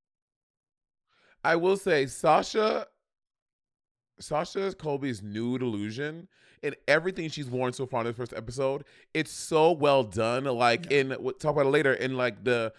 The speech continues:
Speaker 1: the talent show thing. Like, she had, like, a little piece of nude going from the bo-, from the top of her ass to her, to the middle of her back, and I had to, like, freeze the thing and, like, try to get to see. I was like, "Is that nude illu-?" It's just so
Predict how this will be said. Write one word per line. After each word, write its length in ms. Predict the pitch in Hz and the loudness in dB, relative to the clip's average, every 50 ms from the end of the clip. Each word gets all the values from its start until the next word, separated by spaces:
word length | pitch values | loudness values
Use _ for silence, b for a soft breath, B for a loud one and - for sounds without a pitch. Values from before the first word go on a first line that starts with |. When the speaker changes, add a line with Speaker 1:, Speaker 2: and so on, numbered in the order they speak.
| b b | b b
Speaker 1:
the 60 | 120 123 | -10 -8
talent 340 | - 143 151 143 151 156 143 | -4 -2 0 0 0 -2 -4
show 160 | - 156 151 | -4 -6 -4
thing. 380 | - 170 165 165 165 165 165 b b b b b b b b b - | -2 -2 -2 -2 -4 -6 -10 b b b b b b b b b -2
Like, 500 | 156 156 147 135 - - - 151 131 - | 0 0 0 0 -4 -10 -20 -20 -20 -16
she 200 | - - - 190 | -10 0 4 4
had, 80 | 190 190 | 4 4
like, 100 | 185 - | 4 0
a 60 | 147 | -4
little 280 | 147 135 139 170 175 | -4 -4 -4 -4 -4
piece 280 | 180 - 180 175 - - | -4 -4 -8 -10 -6 -6
of 100 | 160 127 | -6 -4
nude 260 | 135 139 147 147 135 | -4 -2 -2 -2 -2
going 220 | 120 139 139 139 131 | -2 -4 -6 -6 -6
from 300 | - - 135 131 127 117 | -6 -6 -6 -6 -4 -6
the 80 | 120 | -8
bo-, 240 | 104 87 - 120 - - | -8 -4 -4 -4 -4 -4
from 120 | - 151 127 | -8 -8 -6
the 80 | 120 | -6
top 300 | 113 - - 135 135 - 151 | -6 -4 -2 -2 -2 -2 -4
of 80 | 123 | -2
her 160 | 123 131 - - | -2 -2 0 2
ass 440 | - 117 117 117 113 113 - - - | 4 6 6 6 4 2 0 -6 -8
to 120 | - 135 117 | -8 -6 -6
her, 120 | 120 113 | -6 -6
to 160 | 95 - - 127 | -8 -8 -8 -8
the 60 | 110 | -6
middle 180 | 107 120 123 127 | -4 -2 -2 -2
of 60 | 120 | -2
her 80 | 120 113 | -2 -2
back, 360 | 98 101 104 110 127 151 - b b b b b b b - | 2 4 4 4 4 2 -2 b b b b b b b 0
and 120 | 147 147 - | 0 2 4
I 120 | 131 151 160 | 4 2 2
had 160 | 170 202 - | 2 -2 -4
to, 60 | - 180 | -2 0
like, 140 | 180 151 - - _ | -2 -2 -2 -6 _
freeze 400 | - 139 139 147 156 165 170 165 | -8 -4 0 0 0 2 0 0
the 140 | 139 160 147 | 0 -2 -2
thing 460 | - - 139 139 131 120 110 107 101 - - | -2 0 2 2 2 2 0 -4 -6 -4 -4
and, 120 | 135 135 | 0 0
like, 100 | 127 120 | 0 -2
try 200 | - - - 147 | -2 -2 -2 -2
to 60 | 139 131 | 0 0
get 140 | 127 139 - | -2 -4 -4
to 60 | 135 | -4
see. 260 | 123 - 143 143 139 - | -4 -4 -4 -2 0 2
I 60 | 151 | 2
was 100 | 156 151 | 2 0
like, 120 | 143 - | 0 0
"Is 180 | - 143 147 - | 0 0 2 4
that 140 | 185 180 170 | 4 4 6
nude 140 | 175 170 | 6 4
illu-?" 160 | 165 165 165 - - | 4 2 0 0 0
It's 160 | 175 165 - | -2 0 0
just 260 | 180 175 - - - | -2 -4 -4 -6 -4
so 420 | - 160 151 156 156 160 165 160 | 0 4 6 6 6 6 4 2